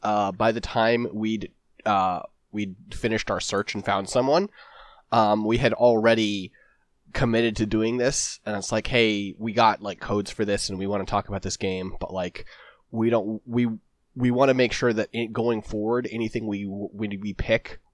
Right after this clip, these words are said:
all three of us agree on, rather than it being like, 'Welcome aboard, you have to cover this.'"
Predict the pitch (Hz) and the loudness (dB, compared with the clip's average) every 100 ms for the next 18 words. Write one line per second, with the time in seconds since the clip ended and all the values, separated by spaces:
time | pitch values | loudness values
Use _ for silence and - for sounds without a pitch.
0 | _ _ 107 98 - 104 101 95 95 92 | _ _ -2 -2 -2 -4 -2 -4 -6 -6
1 | 101 113 123 139 - _ - 107 107 104 | -2 4 4 2 -4 _ -6 2 2 2
2 | 98 107 104 98 95 110 117 117 104 104 | -2 -2 -2 -2 0 2 2 2 0 0
3 | 98 - 101 95 98 - 85 - 92 - | 0 -2 -2 -2 -4 -6 -6 -10 -12 -12